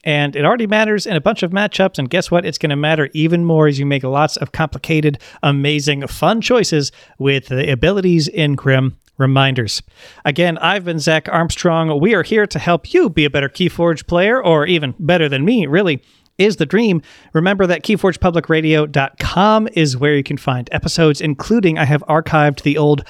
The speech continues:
hobby drama posts by friend of the show, Soho Jin, who I interviewed back when I ran Call of Discovery for three years alongside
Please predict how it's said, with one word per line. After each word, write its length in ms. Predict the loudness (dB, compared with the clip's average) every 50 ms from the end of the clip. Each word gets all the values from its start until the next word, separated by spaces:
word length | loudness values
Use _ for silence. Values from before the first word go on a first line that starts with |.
| -18 -18 -12
hobby 460 | -10 -8 -6 -4 -2 -2 0 0 0 0
drama 300 | 2 2 2 2 0 0
posts 440 | 0 2 2 2 2 0 -2 -4
by 340 | -4 -2 0 0 0 -2 -6 -10 -6
friend 260 | -2 -2 0 0 0
of 60 | 0
the 80 | -2 -2
show, 360 | 0 2 2 2 4 2 0 -2 -8 -20 -20 _ -12
Soho 520 | -6 -2 0 0 2 2 2 2 2 2
Jin, 320 | 0 0 0 0 2 2
who 100 | 2 2
I 80 | 2 0
interviewed 460 | 0 0 0 0 0 0 -2 -2 -2
back 260 | -2 -2 -2 -2 -4
when 240 | -6 -4 -4 -2 -2
I 80 | -2 -2
ran 240 | -2 -2 -4 -4 -4
Call 220 | -4 -4 -4 -4
of 80 | -4 -6
Discovery 440 | -10 -6 -4 -2 -2 0 0 -2
for 160 | -2 -2 -2 -4
three 220 | -2 -2 -2 0
years 220 | 0 0 -2 -2
alongside 580 | -4 -4 -4 -6 -6 -6 -6 -6 -6 -6 -8 -10